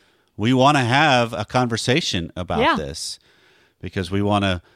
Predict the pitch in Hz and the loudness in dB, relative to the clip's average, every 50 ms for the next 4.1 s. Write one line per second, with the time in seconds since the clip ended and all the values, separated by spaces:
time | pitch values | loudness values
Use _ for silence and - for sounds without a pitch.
0 | _ _ _ _ _ - 98 104 98 104 95 113 110 113 131 139 117 85 73 71 | _ _ _ _ _ -4 -2 -2 -2 -2 0 2 4 4 4 4 2 0 -2 -4
1 | 71 - _ - 92 - 92 92 87 - 98 95 - - 95 90 87 92 104 107 | -6 -10 _ -16 -14 -10 -6 -6 -4 -4 -4 -4 -4 -6 -4 -2 2 2 4 2
2 | 107 101 107 - 101 - - - 104 107 101 85 71 69 - _ _ _ _ _ | 2 0 -2 -6 -10 -10 -6 -2 -2 -2 -2 -2 -6 -8 -12 _ _ _ _ _
3 | _ _ _ _ - - 92 92 92 92 87 82 90 95 104 107 - 87 82 80 | _ _ _ _ -16 -10 -8 -6 -4 -4 -4 -4 -2 -4 -4 -4 -6 -10 -14 -14
4 | - - | -14 -20